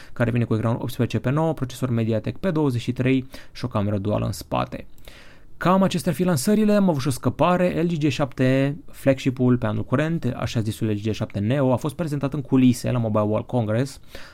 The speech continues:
procesor Snapdragon opt patru cinci, un ecran trăznit oled, opt, nouăsprezece virgulă cinci P nouă, cameră duală în spate, văd că are sticlă în spate de data asta,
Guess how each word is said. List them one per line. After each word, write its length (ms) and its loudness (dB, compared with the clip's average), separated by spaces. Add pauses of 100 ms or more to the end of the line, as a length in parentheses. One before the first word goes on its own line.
procesor 360 -2
Snapdragon 460 2
opt 120 2
patru 240 -2
cinci, 400 -2
un 140 2
ecran 320 0
trăznit 640 0
oled, 520 2
opt, 260 -4
nouăsprezece 580 2
virgulă 240 0
cinci 300 -4
P 100 -6
nouă, 500 0 (320)
cameră 280 2
duală 260 2
în 60 0
spate, 440 -2
văd 160 0
că 100 2
are 100 4
sticlă 400 0
în 80 -2
spate 280 -4
de 80 -2
data 240 -2
asta, 380 -2